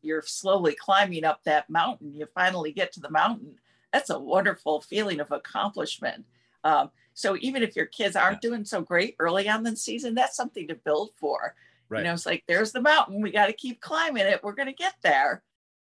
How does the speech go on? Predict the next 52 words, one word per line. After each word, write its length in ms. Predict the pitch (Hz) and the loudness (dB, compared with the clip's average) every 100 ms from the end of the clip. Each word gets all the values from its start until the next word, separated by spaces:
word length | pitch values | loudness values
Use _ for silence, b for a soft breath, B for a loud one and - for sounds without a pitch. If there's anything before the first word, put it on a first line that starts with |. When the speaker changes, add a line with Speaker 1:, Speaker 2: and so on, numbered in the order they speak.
| _ _ _ | _ _ _
Speaker 2:
Right. 160 | - 165 | 2 4
And 100 | 123 | 4
sometimes 320 | 147 156 151 | 2 4 2
you 60 | 143 | 2
never 180 | 151 139 | 4 4
get 240 | 160 151 | 4 4
there, 160 | 117 104 | 4 4
right? 180 | 113 120 | 2 0
I 20 | |
mean, 120 | 113 | 0
I, 140 | 117 110 | -2 -2
I 100 | 110 | -6
say 160 | - 117 | -2 -2
that 140 | 110 | 0
all 160 | 104 101 | -2 -4
the 60 | |
time 200 | 117 117 | -4 -4
to 120 | 110 104 | -4 -4
my 160 | 123 | -4
pa-, 180 | - 98 | -2 -4
I 60 | 113 | -4
say 160 | - | -4
it 100 | 143 135 | -4 -4
to 60 | |
my, 80 | 135 | -4
I 80 | 131 | -4
say 160 | 131 151 | -2 -2
it 80 | 147 | -2
to 80 | |
my 160 | 143 143 | 0 0
parents 320 | 143 135 127 | 2 0 0
all 80 | 127 | -4
the 80 | 123 | -2
time. 200 | 143 127 | -4 -4
Say, 120 | 117 | -6
"You 100 | 127 | -4
know, 160 | 143 - | -6 -4
you 80 | 120 | -4
know 120 | 151 | -2
who 140 | 165 151 | -2 -2
doesn't 320 | 147 139 - | -4 -6 -4
care 160 | 123 | -4
about 260 | 117 120 - | 0 -2 -2
win? 320 | 107 110 113 - | -6 -8 -8 -6
You 80 | |
know, 120 | 110 104 | -4 -2
who 120 | 117 | -2
says 240 | 113 110 | -2 0
that 160 | 95 95 | -2 -4
winning's 260 | 101 101 | -6 -4
not 160 | 95 85 | -2 -4
important? 420 | 90 95 95 107 | -4 -4 -2 -6